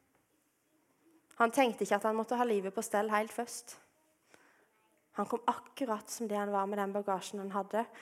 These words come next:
og så lot han seg påvirke. Så står det faktisk i Bibelen,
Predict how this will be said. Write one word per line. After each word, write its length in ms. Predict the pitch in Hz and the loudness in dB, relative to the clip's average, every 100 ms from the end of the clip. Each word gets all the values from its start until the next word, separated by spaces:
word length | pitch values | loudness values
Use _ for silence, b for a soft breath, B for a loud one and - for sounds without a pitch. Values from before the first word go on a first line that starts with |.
| B B B | B B B
og 120 | 214 | -2
så 120 | 226 | 2
lot 260 | 226 214 214 | 2 4 2
han 80 | 202 | 2
seg 160 | 208 208 | 0 0
påvirke. 520 | 185 185 - - 202 - - - - _ _ b b b b | -2 -2 -10 -10 -12 -14 -20 -20 -20 _ _ b b b b
Så 160 | - 339 | 6 6
står 420 | - 302 277 269 | 8 12 12 12
det 80 | 320 | 10
faktisk 460 | 262 240 262 - 277 | 10 8 -2 0 4
i 80 | 240 | 6
Bibelen, 460 | 226 220 247 269 | 6 6 2 2